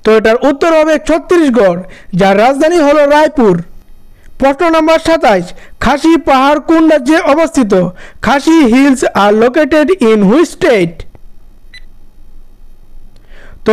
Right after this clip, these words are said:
এটার উত্তর হবে মেঘালয়, যেটি উত্তর পূর্ব ভারতে অবস্থিত। প্রশ্ন নম্বর আঠাশ, মৈত্র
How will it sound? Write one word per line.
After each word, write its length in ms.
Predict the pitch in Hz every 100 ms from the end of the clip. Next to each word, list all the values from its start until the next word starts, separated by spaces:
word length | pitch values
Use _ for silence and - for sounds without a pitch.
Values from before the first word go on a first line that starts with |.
| 220
এটার 200 | 220 214 277
উত্তর 220 | 277 339 320
হবে 160 | 302 311 233
মেঘালয়, 500 | 262 302 320 247 196 175 - -
যেটি 180 | 190 190 -
উত্তর 220 | 277 285 359
পূর্ব 140 | 330 330 294
ভারতে 280 | 277 294 320 392 320
অবস্থিত। 380 | 339 - 240 190 160 147 - - - - - -
প্রশ্ন 220 | 269 285 349 311
নম্বর 240 | 302 302 - 277
আঠাশ, 300 | 277 240 180 196 196
মৈত্র 300 | 285 285